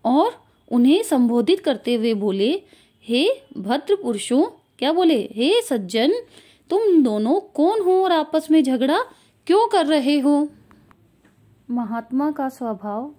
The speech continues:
कैसा होता है? महात्माओं का स्वभाव दयालु और परोपकारी होता है। महात्मा जी ने मन में क्या विचार किया? महात्मा जी ने सोचा कि इन दोनों का झगड़ा समाप्त कराना चाहिए। दोनों व्यक्तियों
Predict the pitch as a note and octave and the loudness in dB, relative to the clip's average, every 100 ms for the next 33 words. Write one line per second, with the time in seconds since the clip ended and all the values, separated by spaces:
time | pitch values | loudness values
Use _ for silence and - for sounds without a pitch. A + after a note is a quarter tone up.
0 | - A3 G#3 C#4 C#4+ C#4+ C#4+ C#4 C#4 D4 | -8 -8 -6 -6 -4 -6 -4 -4 -4 -6
1 | D4 _ _ _ _ _ A#3 A3 A3 A3+ | -8 _ _ _ _ _ -6 -6 -6 -6
2 | A#3+ B3+ C4+ C4+ A3+ A3 F#3+ G#3 A#3+ A3 | -6 -4 -4 -6 -10 -10 -8 -6 -6 -6
3 | G3 G3 G3 A#3+ C#4+ C4 G#4+ - - G#3 | -6 -6 -6 -4 -2 -2 -2 -8 -8 -6
4 | G#3 G#3 A#3 A#3+ C#4+ C#4+ C#4 C#4 C4+ C4+ | -6 -6 -6 -2 0 0 -2 -4 -4 -6
5 | C#4+ _ _ _ _ - A#3 A#3 A#3+ C#4 | -8 _ _ _ _ -6 -4 -4 -4 -2
6 | D4+ C4+ B3 A#3 C4 D4+ A3+ G#3+ A3+ A3+ | -2 -2 -4 -4 -4 -2 -2 -4 -6 -8
7 | - G#3 B3 C4+ D4 C#4 C#4+ C#4+ C4+ D4 | -6 -4 -4 -2 -2 -4 -4 -4 -2 -4
8 | D#4 C4 G#3 A3 A3 A#3 A3+ A3 A3 A3 | -4 -6 -4 -6 -6 -8 -6 -6 -6 -6
9 | A3+ G3 - G#3+ E4+ F#4 _ _ _ - | -8 -8 -6 -4 -4 -6 _ _ _ -6
10 | C#4 - D#4 E4 B3+ A3 A3+ B3+ C4+ C4+ | -6 -2 0 2 0 -2 -2 -4 -2 -4
11 | A3+ A3 G#3+ B3 A#4+ - - A#3+ A3 A3+ | -4 -6 -2 -2 -4 -8 -12 -6 -4 -4
12 | C#4+ - D#4+ C#4 C4+ C4+ C4+ C#4 C4 C4+ | -4 -6 -4 -2 0 -2 -2 -2 -2 0
13 | C#4 C#4 D4 _ _ _ _ - G#3+ A#3+ | 0 -2 -6 _ _ _ _ -8 -4 0
14 | C#4+ F#4 E4 B3 - - A#3 B3 D#4 | 0 2 0 -2 -6 -8 -4 -2 -4